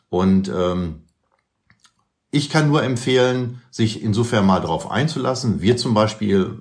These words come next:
wir nennen das immer, wir bieten so einen kostenlosen Hebo-Workshop an. Lasst euch doch mal vier Stunden ein, investiert doch mal vier Stunden, kostet kein Geld. Investiert vom Führungskreis vier Stunden zur Eigenreflexion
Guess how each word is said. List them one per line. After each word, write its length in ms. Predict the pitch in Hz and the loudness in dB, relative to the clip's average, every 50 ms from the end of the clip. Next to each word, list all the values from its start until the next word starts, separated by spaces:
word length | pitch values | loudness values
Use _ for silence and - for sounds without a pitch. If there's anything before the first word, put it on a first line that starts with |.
| - | -10
wir 120 | - 95 87 | -8 -4 -2
nennen 160 | 85 90 90 | -2 0 0
das 120 | 90 82 | -2 -2
immer, 240 | - 85 87 82 80 | -4 -4 -6 -4 -4
wir 140 | 87 85 78 | -4 -4 -2
bieten 240 | 87 92 92 95 98 | -2 -4 -4 -4 -4
so 80 | 90 | -6
einen 80 | 85 76 | -6 -2
kostenlosen 540 | - 110 95 - - 87 78 76 73 80 78 | -2 -2 -4 -2 -2 -2 -2 -2 -2 -2 0
Hebo-Workshop 680 | 78 98 - - 80 71 69 73 71 - - 82 - - | 2 2 4 4 2 0 0 -4 -6 -4 -6 -6 -6 -4
an. 260 | 69 78 101 113 110 - - - _ | -2 0 0 0 -2 -4 -14 -12 _
Lasst 220 | - 92 98 - | -2 -2 -2 -2
euch 140 | 82 98 - | -4 -6 -4
doch 100 | - 104 | -4 -2
mal 180 | 92 110 185 196 | -2 0 -2 -2
vier 160 | - - - | 0 0 0
Stunden 260 | 113 - - 101 95 | 0 2 0 0 0
ein, 240 | - - 90 101 98 | 2 2 2 2 2
investiert 440 | 85 95 95 95 92 - - 110 - | 2 2 0 0 0 -2 -2 -2 -2
doch 60 | 98 | -2
mal 160 | 80 82 78 - | -4 -4 -6 -6
vier 160 | - 87 76 | -6 -8 -8
Stunden, 220 | - - 82 78 | -8 -8 -10 -4
kostet 220 | - 117 113 - - | -2 -2 -2 0 0
kein 140 | 104 92 | 0 0
Geld. 340 | 85 85 87 107 139 147 - - - - - - _ | 2 2 2 2 2 0 -4 -10 -20 -20 -20 -20 _
Investiert 560 | - 110 104 107 - - - - 180 196 190 | -2 0 0 0 -2 -2 0 2 2 2 2
vom 140 | - 127 113 | 0 -2 -2
Führungskreis 640 | - - 160 175 175 160 - - 131 123 120 113 - | 0 2 2 2 2 2 0 -2 0 0 0 0 0
vier 200 | - 139 139 127 | 0 0 0 0
Stunden 300 | 123 - 143 143 143 135 | 0 0 -2 -2 -2 -2
zur 180 | - 107 - | -2 -2 0
Eigenreflexion 920 | - 110 113 117 107 110 101 - 104 92 - - - 98 95 98 98 98 98 | 0 2 2 2 2 0 -2 -2 -4 -6 -6 -4 -2 0 2 2 2 0 -2